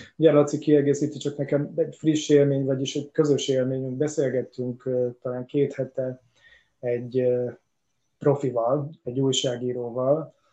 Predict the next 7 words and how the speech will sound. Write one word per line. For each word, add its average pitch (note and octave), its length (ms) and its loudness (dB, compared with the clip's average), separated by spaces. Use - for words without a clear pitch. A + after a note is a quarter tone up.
aki C3 640 -4
egyébként C#3 640 0
be-, D#3 380 -2
belenézett, C#3 800 4
illetve B2+ 640 -2
megismerkedett B2 960 -4
a-, A#2 220 -6